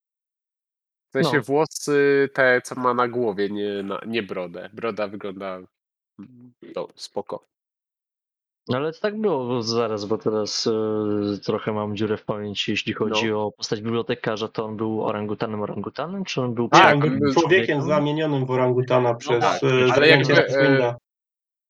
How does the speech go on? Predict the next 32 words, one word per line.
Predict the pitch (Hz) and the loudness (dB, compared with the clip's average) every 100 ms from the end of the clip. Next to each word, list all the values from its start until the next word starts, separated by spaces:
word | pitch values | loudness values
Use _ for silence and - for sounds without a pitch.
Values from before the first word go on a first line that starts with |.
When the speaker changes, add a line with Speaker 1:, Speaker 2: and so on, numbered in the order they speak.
| _ _ - _ - | _ _ -20 _ -2
Speaker 1:
tak, | 147 | 0
tak, | - 151 | 6 6
Speaker 2:
No. | 110 | 6
Speaker 1:
ale | 127 135 | 2 2
chodzi | 143 156 | 4 4
o | 151 | 2
to, | 156 | 2
że | 143 | -2
jakby, | 139 131 147 - 127 127 127 123 | 0 2 2 0 -4 -4 -4 -6
y, | 120 | -8
fizycznie | - 135 135 - 175 160 | -8 -6 -6 -6 0 0
on | 151 | 2
był | 147 151 | -2 -2
kompletnie | 156 139 139 139 143 | -4 -4 -4 -2 -2
orangutanem, | 139 151 156 175 98 92 92 | 0 -2 -4 -2 -2 -2 -8
nie? | 101 135 170 _ _ _ - | -8 -10 -14 _ _ _ -6
Speaker 2:
No, | 120 123 139 | -2 0 0
a | 151 | -2
na | 160 | -4
tym | - 160 | -4 -4
screenie | - 156 151 | -2 -2 -2
wygląda | 151 151 147 147 | -2 -2 -2 -2
jak | 139 139 147 | -2 -4 -2
orangutan | 139 135 139 139 | -2 -2 -2 -2
stworzony | 135 - 131 | -2 -4 -2
przez | 135 127 | -2 -2
Ryan'a | 131 131 165 | -2 -2 -2
Winda | 151 110 104 | -2 -2 -2
w | |
moim | 113 - | -2 -4
odczuciu. | 107 - 110 - 101 - - - - _ _ _ | -6 -6 -4 -4 -6 -8 -18 -18 -20 _ _ _
Speaker 1:
Okej. | - 104 - 92 - | -12 -8 -6 -6 -8